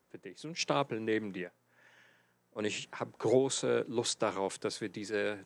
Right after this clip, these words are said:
diese Entdeckungsreise gemeinsam gestalten und, ähm, mehr von dem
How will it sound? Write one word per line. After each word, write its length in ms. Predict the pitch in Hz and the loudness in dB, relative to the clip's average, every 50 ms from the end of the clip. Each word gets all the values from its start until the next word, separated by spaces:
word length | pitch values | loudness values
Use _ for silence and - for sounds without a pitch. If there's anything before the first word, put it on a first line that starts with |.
| - - | -18 -20
diese 180 | 113 104 113 107 | -18 -14 -14 -14
Entdeckungsreise 800 | 104 101 98 - 110 - - 107 98 92 - 107 101 101 95 101 | -14 -14 -12 -12 -10 -8 -8 -8 -8 -10 -10 -6 -6 -6 -4 -4
gemeinsam 460 | 90 104 101 98 98 98 92 107 98 95 | -6 -6 -4 -4 -6 -6 -6 -10 -8 -8
gestalten 640 | 98 - - - 101 98 107 117 - - 110 107 107 | -6 -8 -6 -4 -4 -4 -4 -4 -6 -10 -14 -16 -16
und, 540 | 101 - 113 107 104 104 101 98 - - _ _ - _ _ _ _ _ 190 - | -16 -16 -16 -16 -16 -16 -18 -16 -18 -18 _ _ -20 _ _ _ _ _ -18 -16
ähm, 600 | 107 104 104 101 101 101 101 101 101 101 101 95 _ _ _ _ _ _ _ _ _ _ _ _ _ _ _ _ _ _ _ _ | -14 -12 -12 -14 -14 -16 -20 -20 -20 -20 -20 -20 _ _ _ _ _ _ _ _ _ _ _ _ _ _ _ _ _ _ _ _
mehr 280 | - 104 110 127 127 127 | -6 -2 0 0 0 0
von 340 | - - - 120 113 107 98 | -2 -4 -6 -6 -8 -6 -4
dem 400 | 113 113 113 117 117 113 110 | -2 -2 0 -2 -2 -4 -8